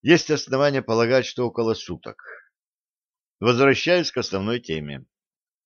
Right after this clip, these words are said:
Материалы, полученные из архивов Русской Православной Церкви, позволили точно рассчитать периоды,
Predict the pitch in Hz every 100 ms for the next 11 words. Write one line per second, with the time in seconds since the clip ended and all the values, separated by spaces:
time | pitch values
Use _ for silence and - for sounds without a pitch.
0 | _ - 101 - 104 101 92 101 - 117
1 | 120 104 98 98 90 98 - 107 90 82
2 | - - 101 101 90 - 104 - 95 95
3 | - 95 90 82 76 - 90 76 - 92
4 | 143 _ _ _ _ _ _ _ _ -
5 | 110 101 170 165 156 151 - 151 139 -
6 | 117 113 107 110 - 110 92 101 90 -
7 | - 95 104 151 143 78 76